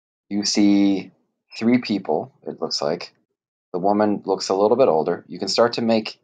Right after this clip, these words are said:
inferences about how she's feeling based on her facial expression, but those are only inferences,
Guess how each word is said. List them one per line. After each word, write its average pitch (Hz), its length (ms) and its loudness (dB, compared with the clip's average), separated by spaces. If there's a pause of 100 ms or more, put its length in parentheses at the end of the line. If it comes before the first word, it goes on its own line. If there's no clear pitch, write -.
inferences 110 600 -4
about 92 280 2
how 104 140 4
she's - 260 -6
feeling 113 320 -2
based 98 260 -2
on 90 120 0
her 92 100 -6
facial 101 340 -2
expression, 85 560 -6 (560)
but 92 80 -14
those 120 220 4
are 110 100 4
only 120 240 2
inferences, 104 760 -4